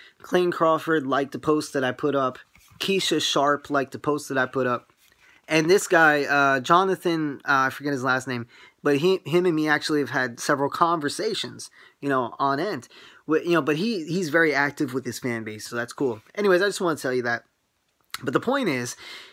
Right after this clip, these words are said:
if five point five to seven million people are watching this per week, okay, I guarantee you that if you bring back the original series, there's gonna be a huge demographic for it, okay? Not to mention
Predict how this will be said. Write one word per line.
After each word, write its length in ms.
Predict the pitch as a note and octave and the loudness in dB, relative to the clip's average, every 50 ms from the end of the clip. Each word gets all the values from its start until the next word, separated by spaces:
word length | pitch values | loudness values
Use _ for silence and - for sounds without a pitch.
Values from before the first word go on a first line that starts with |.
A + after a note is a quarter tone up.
| _ _ - | _ _ -2
if 200 | D3+ E3+ D#3 - | 0 0 0 0
five 500 | - F3 F3 G#3+ G#3+ A3 G#3+ G3 - - _ _ _ _ _ - | 2 4 6 6 6 4 0 -4 -8 -12 _ _ _ _ _ -4
point 220 | - A3+ A3+ F3+ | -2 -2 -2 2
five 300 | - F#3 F#3 F#3+ F#3+ F3 | 2 4 4 4 2 0
to 80 | - C3+ | -6 -8
seven 320 | - - E3 E3 F3+ E3+ | -2 -2 -2 0 0 0
million 200 | E3+ F3 E3 D#3 | 0 0 0 -2
people 420 | - E3+ F3 E3 E3+ D3+ C#3 - _ - | -2 -4 -4 -2 -2 -4 -4 -6 _ -2
are 80 | C#3+ C#3+ | -2 0
watching 300 | D#3+ D#3+ E3 - E3+ D3+ | 0 0 -2 0 -2 -2
this 160 | D3+ C#3+ - | -2 -2 -4
per 220 | - - D#3 D3+ | -4 -2 0 0
week, 480 | C#3 A#2+ B2+ C#3 D#3 D3+ - - - _ _ _ _ _ _ _ - | 0 0 -2 -2 -2 -4 -6 -14 -18 _ _ _ _ _ _ _ -8
okay, 360 | D3 - - D3 C#3 D3 D3 - - - - - | -8 -4 -2 -4 -4 -4 -6 -10 -16 -20 -16 -2
I 100 | - F3+ | 0 0
guarantee 500 | F3+ F3+ G#3+ G3+ F3+ D#3 C3+ - - F#3+ | 0 0 0 0 0 0 -2 -4 -4 -2
you 140 | D#3+ C#3 C3 | 0 0 0
that 160 | A#2 A#2+ A#2+ | -2 -2 -4
if 100 | C3+ B2+ | -4 -4
you 80 | - F#3+ | -6 -10
bring 260 | F3 - F#3+ F#3 E3 | -4 -2 -2 -2 0
back 240 | D3 E3 F3+ F3+ - | 0 -2 -2 -2 -2
the 120 | D#3+ C#3 | -4 -2
original 360 | C3 C3+ D#3+ D#3 - E3 D#3+ D3+ | 0 -2 -2 -2 -2 -4 -4 -4
series, 460 | - - C#3+ D3+ D#3+ E3 E3+ - - - - - - - | -4 -4 -4 -2 0 0 -2 -2 -8 -18 -20 -20 -14 -4
there's 120 | - D#3 | -4 -4
gonna 140 | - F#3 F#3+ | 0 0 0
be 120 | E3 D3+ B2+ | 2 2 0
a 20 | |
huge 500 | A2+ - - - E3 E3 D#3 C#3+ - - | -2 -6 -8 -4 -4 -2 -2 -2 -4 -2
demographic 600 | - C3 B2 B2 A2 A#2+ A#2 A2+ B2 - A#2 - | -2 -2 -4 -2 -4 -4 -6 -6 -6 -10 -14 -14
for 240 | - - A#2+ A#2 - | -8 -8 -8 -8 -8
it, 100 | - - | -12 -14
okay? 340 | B2+ - C#3 B2 B2+ B2 - - - - - - | -8 -6 -6 -4 -4 -8 -12 -14 -20 -20 -14 -2
Not 280 | D3 E3 F3+ G3+ G3 - | 2 2 2 2 2 0
to 80 | - D#3+ | -2 -2
mention 520 | D#3+ E3 E3+ D#3+ - - D3 B2+ A2+ A#2+ | -2 -2 -4 -4 -4 -4 -4 -4 -8 -10